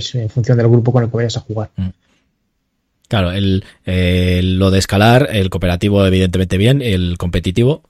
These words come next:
Speaker 2: también escalar.
Speaker 1: Es lo mismo.
Speaker 2: Mm, al final,
Speaker 1: O sea,
Speaker 2: como
Speaker 1: al final
Speaker 2: luchas
Speaker 1: cada
Speaker 2: contra el
Speaker 1: uno tiene
Speaker 2: zombie.
Speaker 1: que hacer sus, eso es.
Speaker 2: Mm.
Speaker 1: Lo único que tienes, tienes menos acciones.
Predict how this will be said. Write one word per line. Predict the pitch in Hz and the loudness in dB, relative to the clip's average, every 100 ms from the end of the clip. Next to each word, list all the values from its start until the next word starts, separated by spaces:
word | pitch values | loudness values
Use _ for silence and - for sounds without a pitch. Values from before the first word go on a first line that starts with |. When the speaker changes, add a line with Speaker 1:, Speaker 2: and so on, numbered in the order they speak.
| _ | _
Speaker 2:
también | - 90 113 110 | -8 -4 -2 -4
escalar. | - 131 110 | 0 2 4
Speaker 1:
Es | |
lo | 110 | 4
mismo. | 151 160 113 - - | 4 4 2 -2 -4
Speaker 2:
Mm, | 107 | -4
al | 101 92 | -2 -2
final, | 104 101 101 | 2 2 2
Speaker 1:
O | |
sea, | 160 | 2
Speaker 2:
como | 98 98 | 4 4
Speaker 1:
al | 101 | 6
final | 135 | 6
Speaker 2:
luchas | 139 135 | 6 4
Speaker 1:
cada | 139 139 | 4 4
Speaker 2:
contra | 151 | 4
el | |
Speaker 1:
uno | 107 | 4
tiene | 156 | 2
Speaker 2:
zombie. | 139 | 0
Speaker 1:
que | 135 | -4
hacer | 139 | -6
sus, | - 123 - _ - | -8 -16 -20 _ -14
eso | 127 - 113 | -14 -12 -14
es. | 139 - _ _ _ _ | -16 -20 _ _ _ _
Speaker 2:
Mm. | 78 - - - - - _ _ _ _ _ _ _ _ 143 | -12 -12 -16 -20 -20 -20 _ _ _ _ _ _ _ _ -2
Speaker 1:
Lo | |
único | 139 147 | 2 4
que | 147 | 2
tienes, | 160 165 160 | 2 0 -2
tienes | 135 143 139 | -4 -2 -2
menos | 165 139 | -2 -4
acciones. | 135 156 135 - - | -4 -2 -2 -6 -16